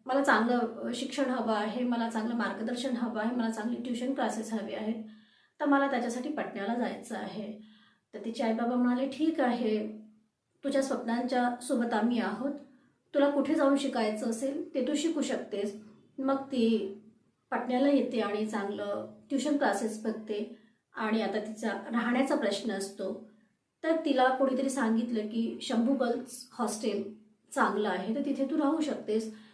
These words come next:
मग ती तिथे गेली आणि तिथे तिने तिचं ॲडमिशन केलं आणि तिथे राहायला लागली. ख्रिसमसच्या सुट्ट्या लागल्या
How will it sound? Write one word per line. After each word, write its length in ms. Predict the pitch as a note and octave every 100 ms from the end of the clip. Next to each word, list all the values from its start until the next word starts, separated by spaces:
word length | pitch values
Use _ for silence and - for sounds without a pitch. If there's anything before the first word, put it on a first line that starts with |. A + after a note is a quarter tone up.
| _
मग 180 | D#4 F4
ती 80 | E4+
तिथे 180 | C#4 D4
गेली 640 | A3 G3+ - A3 - - - _
आणि 580 | A3 G#3+ G#3+ G#3 G#3 G3+
तिथे 220 | A#3+ B3+
तिने 380 | B3 A#3+ A#3+ - _ _ _ _ _ _ -
तिचं 180 | B3 B3
ॲडमिशन 440 | G#3+ A3+ A#3+ C#4
केलं 260 | C#4 G#3+ D4+
आणि 320 | D4+ B3 A#3+
तिथे 240 | A3+ A#3+
राहायला 360 | A#3 G#3+ G#3 A3+
लागली. 360 | - - A2 G#2+ - - _ _ _ _ _ _ _ _ _ _
ख्रिसमसच्या 920 | C4 A#3 B3+ A#3 - A3 A3 - - -
सुट्ट्या 300 | C4 - G#3
लागल्या 400 | G3+ F#3+ A3